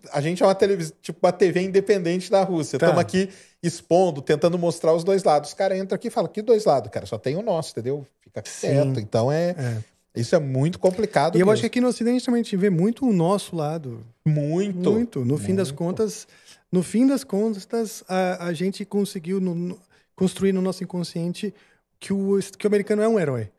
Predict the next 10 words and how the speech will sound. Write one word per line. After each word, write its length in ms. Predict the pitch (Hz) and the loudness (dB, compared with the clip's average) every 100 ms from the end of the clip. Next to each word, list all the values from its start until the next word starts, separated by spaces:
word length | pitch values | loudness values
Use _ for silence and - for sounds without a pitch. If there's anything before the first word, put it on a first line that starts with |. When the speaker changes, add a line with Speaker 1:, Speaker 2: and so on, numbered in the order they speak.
| _ _ _ _ _ _ _ 131 | _ _ _ _ _ _ _ -8
Speaker 1:
Ah, 200 | 127 190 | -6 -6
sim, 340 | - 185 135 147 | -6 -6 -6 -4
né? 120 | 180 | -4
Speaker 2:
Lá, 320 | 175 190 175 185 | -2 -4 -4 -8
é 60 | |
difícil 320 | 175 - 233 247 | -8 -8 -6 -4
a 40 | |
gente 140 | 214 | -4
pensar 320 | - 185 185 175 | -4 -4 -2 -2
que, 400 | - 175 160 | -4 -6 -4